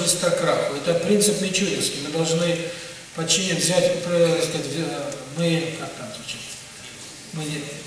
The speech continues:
а? Да, да, мы не должны брать министров.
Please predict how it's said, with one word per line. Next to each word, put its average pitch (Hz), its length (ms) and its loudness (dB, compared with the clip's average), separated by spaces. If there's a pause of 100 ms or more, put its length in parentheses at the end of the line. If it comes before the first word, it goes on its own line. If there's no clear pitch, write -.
(400)
а? 165 140 -4 (1900)
Да, - 120 0 (300)
да, 139 80 -2 (300)
мы 151 80 -2
не 156 60 0
должны - 340 4
брать - 220 6
министров. - 460 -2